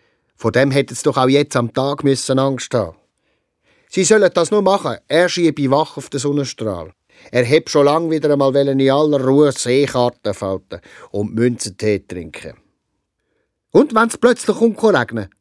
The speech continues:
ha?“, hat der Besenben wollen wissen. „Ja, was machen wir dann?“ Aber der Hildebrand und Heieiei, die haben dann auch in dem Punkt beruhigt und gesagt,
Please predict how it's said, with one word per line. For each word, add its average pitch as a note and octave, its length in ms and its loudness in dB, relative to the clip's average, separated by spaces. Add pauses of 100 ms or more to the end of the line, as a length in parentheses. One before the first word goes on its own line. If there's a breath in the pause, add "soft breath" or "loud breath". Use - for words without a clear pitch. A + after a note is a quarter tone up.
(260)
ha?“, C4+ 180 2 (380)
hat - 200 -10
der A2+ 80 0
Besenben A#2 460 0
wollen A#2+ 220 2
wissen. G2 340 -10 (200)
„Ja, D#3 160 6
was C3+ 180 -4
machen E3+ 240 0
wir A#3 80 0
dann?“ A#3+ 340 -2 (1080)
Aber - 200 -12
der E2 120 -8
Hildebrand A2 580 -2
und F2+ 200 -10
Heieiei, G#2+ 500 -2
die A2+ 160 -2
haben A2+ 140 -2
dann G2+ 120 -4
auch F#2 120 -6
in F#2+ 60 -6
dem A2+ 300 -4
Punkt G#2+ 360 -8
beruhigt G#2 560 -2
und F2+ 100 -12
gesagt, G#2 320 -6